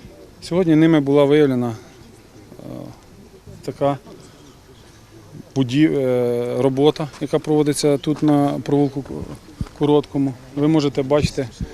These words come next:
це, е, кар'єр вже глиняний висотою десять метрів. Це будівлі, які зараз аварійно стоять, які можуть в будь-який час, е, з'їхати донизу.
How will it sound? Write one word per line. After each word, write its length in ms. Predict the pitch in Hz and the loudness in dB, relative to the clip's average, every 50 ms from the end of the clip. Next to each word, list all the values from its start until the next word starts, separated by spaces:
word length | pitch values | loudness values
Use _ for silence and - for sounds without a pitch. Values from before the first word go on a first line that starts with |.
| - - - | -16 -16 -10
це, 280 | - - 151 147 139 127 - - - - - - - - - - 117 117 - - - - - | -4 0 0 0 0 -2 -6 -12 -18 -20 -20 -20 -20 -20 -20 -20 -20 -20 -20 -20 -20 -20 -18
е, 400 | - - - - - - 53 - 110 - - - - - - - - - - | -16 -14 -12 -12 -12 -12 -12 -14 -14 -16 -18 -20 -20 -20 -20 -20 -20 -4 2
кар'єр 420 | - 151 143 131 131 135 135 135 123 - - - - - - 151 139 - | 4 4 4 4 4 2 2 0 -2 -6 -14 -20 -20 -20 -20 -20 -14 -10
вже 280 | - 139 131 143 139 135 131 - - - | -8 -4 -2 -2 -2 -2 -6 -12 -14 -6
глиняний 460 | 127 135 143 143 139 135 139 139 131 - - - - - | -2 0 2 2 4 2 2 0 -2 -4 -10 -12 -6 -4
висотою 560 | 135 131 - 131 - - 143 139 135 131 120 - - - - - | -4 -4 -4 -6 -4 -2 0 0 0 -2 -4 -8 -16 -20 -12 -6
десять 400 | 143 127 143 135 - 139 - - | -2 0 0 0 0 -4 -2 0
метрів. 380 | 143 139 135 127 - 139 131 113 110 - - - - - - - - - 160 - - - - - - - - - - - - - | 0 0 0 -2 -4 -6 -10 -10 -12 -16 -20 -20 -20 -20 -20 -20 -20 -20 -20 -20 -20 -20 -20 -20 -20 -20 -20 -20 -20 -20 -18 -16
Це 440 | - - - 156 160 165 165 160 139 - - - | -12 -4 0 2 4 4 4 2 0 -4 -8 -4
будівлі, 520 | 143 147 165 143 131 151 151 143 139 143 | 0 0 0 2 4 4 4 4 6 4
які 360 | 143 139 135 143 151 147 139 120 - - - - - - | 4 2 2 2 2 2 2 0 -4 -12 -20 -18 -12 -4
зараз 200 | - 147 139 - | -2 -2 0 2
аварійно 420 | 147 143 147 143 147 143 143 143 131 | 2 4 4 6 6 6 4 4 0
стоять, 420 | - - 147 139 139 139 131 - | 0 -2 0 2 2 2 0 -2
які 180 | 135 - - 143 | -4 -2 0 2
можуть 300 | 143 143 139 135 139 123 - - - - - - - - - | 2 2 2 0 -2 -4 -6 -12 -20 -20 -20 -20 -20 -12 -6
в 60 | 135 | -4
будь-який 300 | 135 139 131 135 139 135 | -2 0 0 2 0 0
час, 420 | 120 - 139 135 131 120 - - - - - - - - - - 135 127 127 135 139 | 0 0 0 0 0 0 -2 -6 -8 -14 -20 -20 -20 -20 -18 -18 -16 -14 -12 -8 -8
е, 40 | 123 | -6
з'їхати 480 | 120 127 139 135 - 135 120 - 135 | -2 0 0 0 0 -2 -4 -4 -4
донизу. 520 | 127 127 135 135 135 131 131 127 120 127 | -2 0 0 2 2 2 0 -2 -4 -8